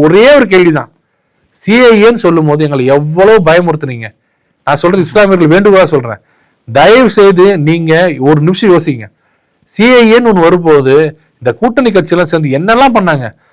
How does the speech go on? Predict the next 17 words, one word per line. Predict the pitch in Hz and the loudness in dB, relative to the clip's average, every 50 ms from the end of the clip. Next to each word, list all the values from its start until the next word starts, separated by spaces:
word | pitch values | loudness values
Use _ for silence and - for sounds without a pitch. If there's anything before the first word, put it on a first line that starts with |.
| _ _ _ _ - | _ _ _ _ -4
அப்புறம் | 165 196 214 208 | 0 2 2 2
உங்க | 196 175 165 | 2 2 2
பேர் | 208 220 208 202 | 2 2 2 0
என்ன, | 190 170 143 131 127 127 131 | 0 -2 -2 -2 -4 -4 -2
ப-, | 139 139 135 135 131 131 151 | -2 0 0 0 0 0 2
பாயா, | 180 190 185 170 156 151 | 2 2 2 2 0 -2
நீங்க | 143 147 170 185 156 117 - _ _ _ _ - | -2 -2 -2 -2 -2 -4 -6 _ _ _ _ -4
ரெடி | 160 190 220 214 | 0 2 4 4
ஆயிக்கங்க, | 202 185 170 165 147 127 104 95 _ _ _ _ - | 2 2 0 -2 -4 -6 -6 -8 _ _ _ _ -6
அடுத்த | 139 151 165 165 | -4 -2 -2 -2
அநேகமா | 165 175 185 196 190 | 0 0 0 0 0
அடுத்த | 175 156 185 180 | -2 -2 -2 -4
மாசம் | 190 185 190 165 | -2 -2 -2 -2
டிடென்ஷன் | 170 175 208 233 226 190 185 180 | -2 0 0 0 -2 -2 -4 -4
சென்டர் | 160 151 151 147 | -2 -2 -2 0
போயிடுவீங்க, | 147 143 139 131 117 110 107 _ _ _ _ _ _ _ _ _ _ _ _ _ _ _ - - | -2 -2 -2 -4 -8 -12 -18 _ _ _ _ _ _ _ _ _ _ _ _ _ _ _ -4 -2
தனியா | 151 175 208 226 | 0 2 2 4